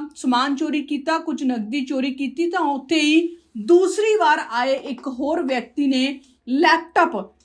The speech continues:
ਚੋਰੀ ਕਰ ਲਿਆ ਅਤੇ ਉਹ ਲੈਪਟਾਪ ਚੋਰੀ ਕਰਕੇ ਉੱਥੋਂ ਦੌੜ ਗਿਆ। ਹਾਲਾਂਕਿ ਉਸ ਵੱਲੋਂ ਲੈਪਟਾਪ ਨੂੰ ਇੱਕ ਕੱਪੜੇ ਦੇ ਵਿੱਚ ਜ਼ਰੂਰ ਲਪੇਟਿਆ ਗਿਆ ਤਾਂ ਕਿ ਕਿਸੇ ਨੂੰ ਪਤਾ ਨਾ ਲੱਗ ਸਕੇ, ਪਰ ਉਹ ਸੀ ਸੀ ਟੀ ਵੀ ਦੀ ਅੱਖ ਤੋਂ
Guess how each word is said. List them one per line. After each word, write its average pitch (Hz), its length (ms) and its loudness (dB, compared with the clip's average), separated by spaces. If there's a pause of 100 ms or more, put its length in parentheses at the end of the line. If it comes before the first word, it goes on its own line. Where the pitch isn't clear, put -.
(160)
ਚੋਰੀ 415 360 4
ਕਰ 285 200 6
ਲਿਆ 277 220 4 (320)
ਅਤੇ - 160 0
ਉਹ 381 120 4
ਲੈਪਟਾਪ 359 440 4 (120)
ਚੋਰੀ 349 340 6
ਕਰਕੇ 311 380 0
ਉੱਥੋਂ 277 380 0 (240)
ਦੌੜ 240 280 6
ਗਿਆ। 277 180 4 (160)
ਹਾਲਾਂਕਿ 233 380 -2
ਉਸ 247 120 -6 (100)
ਵੱਲੋਂ 240 220 -6
ਲੈਪਟਾਪ 254 560 -4
ਨੂੰ 254 140 -4
ਇੱਕ 254 100 -8 (100)
ਕੱਪੜੇ 254 320 -6
ਦੇ 254 140 -4
ਵਿੱਚ 220 240 -8
ਜ਼ਰੂਰ 226 340 -4
ਲਪੇਟਿਆ 254 540 0
ਗਿਆ 233 180 -4 (180)
ਤਾਂ 247 140 2 (100)
ਕਿ 285 180 -2 (180)
ਕਿਸੇ 381 260 0
ਨੂੰ 427 180 -6
ਪਤਾ 311 280 2
ਨਾ 277 240 0
ਲੱਗ 269 240 -2
ਸਕੇ, 339 380 -4
ਪਰ 285 400 0
ਉਹ 302 100 -8
ਸੀ 370 340 -4
ਸੀ 440 220 -2
ਟੀ 427 120 2
ਵੀ 392 100 2
ਦੀ 330 120 -2 (120)
ਅੱਖ - 180 -6
ਤੋਂ 294 320 -2